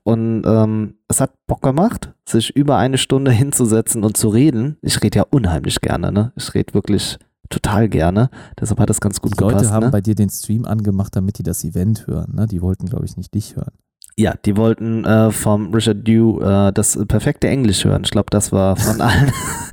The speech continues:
Speaker 1: <laughs> das, das Ziel,
Speaker 2: <laughs>
Speaker 1: dass er alle Jahre
Speaker 2: Aber
Speaker 1: wieder
Speaker 2: komm,
Speaker 1: kommt,
Speaker 2: also
Speaker 1: ja?
Speaker 2: wir wären auch nicht besser, oder?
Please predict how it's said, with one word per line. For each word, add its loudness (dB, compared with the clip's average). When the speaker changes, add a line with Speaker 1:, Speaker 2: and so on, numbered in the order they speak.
Speaker 1:
<laughs> -2
das, 0
das 0
Ziel, 2
Speaker 2:
<laughs> -2
Speaker 1:
dass 0
er 2
alle 4
Jahre 4
Speaker 2:
Aber 4
Speaker 1:
wieder 4
Speaker 2:
komm, 2
Speaker 1:
kommt, 0
Speaker 2:
also 2
Speaker 1:
ja? 4
Speaker 2:
wir -2
wären 0
auch 2
nicht 2
besser, -2
oder? 0